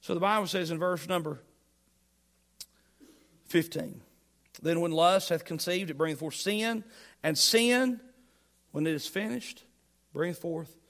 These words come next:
death." You see, we're not gonna err, my brethren.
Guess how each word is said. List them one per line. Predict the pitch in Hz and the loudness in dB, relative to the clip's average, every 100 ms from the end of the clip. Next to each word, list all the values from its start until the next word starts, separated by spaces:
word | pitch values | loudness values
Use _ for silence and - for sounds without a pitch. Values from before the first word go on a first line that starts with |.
| _ _ _ | _ _ _
death." | - 135 - - - _ _ _ _ _ _ _ _ _ | -12 -10 -10 -16 -20 _ _ _ _ _ _ _ _ _
You | - | -6
see, | 202 | -2
we're | 214 254 | 0 0
not | 302 302 | -2 -2
gonna | 226 180 | -2 -2
err, | 160 170 156 | -2 0 0
my | 143 135 | -2 -4
brethren. | 139 139 135 139 | -2 -2 -2 -8